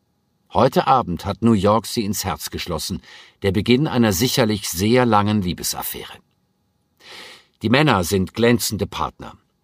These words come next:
Der Däne Egon Madsen tanzt den Lenski mit genau der richtigen Entzückung und Heinz Claus ist sehr bewundernswert als steifer und grimmig bürgerlicher Onegin. Neben dem ungeheuren persönlichen Erfolg für Cranko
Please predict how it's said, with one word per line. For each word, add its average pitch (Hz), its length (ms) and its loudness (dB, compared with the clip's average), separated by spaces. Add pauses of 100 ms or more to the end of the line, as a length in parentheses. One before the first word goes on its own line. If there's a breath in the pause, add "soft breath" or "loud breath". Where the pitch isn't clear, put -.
Der 92 120 0
Däne 135 400 2
Egon 120 260 4
Madsen 110 500 0
tanzt 123 420 -2
den 113 100 2
Lenski 110 480 0
mit 87 160 -4
genau 135 280 4
der 151 180 2
richtigen 127 400 -4
Entzückung 87 600 -2 (400 loud breath)
und 92 340 -2
Heinz 139 340 0
Claus 120 460 2
ist - 260 -6
sehr 127 240 6
bewundernswert 92 840 0
als 80 140 -6
steifer 120 580 0
und 92 220 2
grimmig 101 420 2
bürgerlicher 85 600 2
Onegin. 76 500 -2 (1900 loud breath)
Neben 135 260 2
dem 151 140 2
ungeheuren 156 580 4
persönlichen 135 640 2
Erfolg 85 440 -6
für 101 140 -6
Cranko 110 560 0